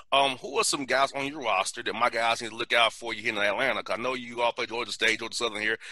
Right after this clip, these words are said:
So who are some guys on the roster you need to look out for, key returners and key new, new, newcomers we should look out for on your roster this year, man?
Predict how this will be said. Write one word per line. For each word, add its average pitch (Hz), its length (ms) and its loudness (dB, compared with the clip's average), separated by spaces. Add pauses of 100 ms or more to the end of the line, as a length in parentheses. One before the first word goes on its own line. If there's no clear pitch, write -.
So 120 180 -4
who 160 120 0
are - 20 2
some 135 160 0
guys 131 200 6
on 123 60 -4
the 123 60 -4
roster 123 200 0
you 120 40 -12
need 120 40 -6
to - 20 -4
look 120 120 0
out 120 200 6
for, 120 240 -4
key 135 220 -6
returners 123 580 -2
and 104 80 -10
key 127 180 -10
new, 117 140 -6
new, 104 240 -8 (160)
newcomers 120 500 -6
we 123 100 -12
should 147 160 -8
look 120 140 -6
out 131 180 6
for 107 200 -8 (200)
on 123 140 -2
your 113 120 -2
roster 135 300 4
this 101 160 -2
year, 90 120 -4
man? 92 240 -2